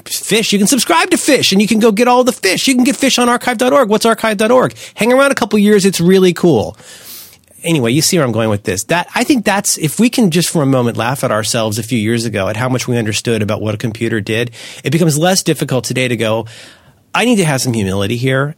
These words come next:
and accept that things are gonna change in ways that are confusing at first,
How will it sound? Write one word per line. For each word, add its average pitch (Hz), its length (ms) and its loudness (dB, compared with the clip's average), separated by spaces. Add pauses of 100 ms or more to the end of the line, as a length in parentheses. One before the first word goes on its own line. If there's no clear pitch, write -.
and 120 160 -2
accept 113 640 -4
that 113 180 -4
things 151 220 0
are 170 60 0
gonna 139 180 -2
change 120 460 -2
in 120 160 -2
ways 110 240 -2
that 113 100 -2
are 110 40 -6
confusing 110 540 -4
at 151 100 -4
first, 170 420 -2